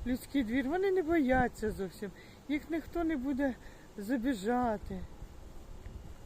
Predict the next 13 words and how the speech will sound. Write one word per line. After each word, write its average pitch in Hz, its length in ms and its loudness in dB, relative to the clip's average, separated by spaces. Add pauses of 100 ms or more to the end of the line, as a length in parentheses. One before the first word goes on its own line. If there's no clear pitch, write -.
(2500)
Вони 381 180 2
просто 381 440 4
прогулюються. 190 680 0
Вони, 240 200 2 (420)
бачите, 269 360 0
зранку 262 600 2
тут 262 180 0
прогулювалися. 220 1080 2 (3000)
Бач, - 120 2 (120)
перейшли 320 440 0
на 226 140 2
другу 190 300 0
сторону. 233 720 -2